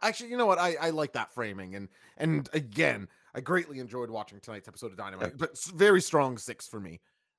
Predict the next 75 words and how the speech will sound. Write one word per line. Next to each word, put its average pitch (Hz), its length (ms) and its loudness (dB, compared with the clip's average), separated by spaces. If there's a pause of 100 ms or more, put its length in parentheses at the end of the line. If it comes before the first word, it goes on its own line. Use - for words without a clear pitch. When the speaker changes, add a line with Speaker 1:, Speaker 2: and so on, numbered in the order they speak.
(180)
Speaker 1:
Um, 101 280 -12
with, 107 140 -6
Speaker 2:
That's - 140 0
Speaker 1:
with, 120 100 2
Speaker 2:
good. 208 200 6
Speaker 1:
like 139 120 -4
Speaker 2:
S-, 147 60 -6
Speaker 1:
you 131 100 -4
Speaker 2:
Strong 185 240 2
Speaker 1:
said, 208 40 -4
Speaker 2:
Six 214 140 -6
is 196 80 0
a 196 60 2
good 196 180 4
show. 208 300 2
Strong 175 200 -6
Six 180 180 -6
is 165 80 -2
a 170 60 0
good 170 180 2
show, 160 260 2 (100)
you 101 80 -4
know? 113 160 0
Speaker 1:
Absolutely. 160 880 2
And 113 220 -10
the 117 100 -2
highlight, 139 400 6
like 110 140 -6
you 113 80 -4
pointed 110 240 0
out, 120 160 4
in 95 100 -6
Takeshita 113 500 -6
and 95 140 -6
Darby 107 540 4
is 82 440 -10 (680)
what 135 280 4
I'm, 120 220 4
what 135 140 2
I'm 123 100 2
tuning 131 280 4
in 135 200 6
for. 90 320 0
So 98 360 2
lots 247 200 10
of 226 60 4
good 220 120 6
stuff, 185 300 8 (100)
lots 139 180 4
of 147 40 -4
bad 143 220 6
stuff. 147 240 4
We'll 143 100 2
get 143 120 0
into 117 180 -4
it 107 60 -2
all 98 260 0
right 117 180 2
here 92 260 -8
on 101 80 -8
the 101 100 -8
A 90 60 -12
E 90 220 -10
W 82 200 -12
Dudes, 82 220 -12
which - 120 -18
you 98 80 -8
are 92 40 -8
now 87 140 -8
tuned 92 260 -8
into. 95 260 -4
Let's 127 160 0
get 165 140 10
into 170 220 10
it. - 160 8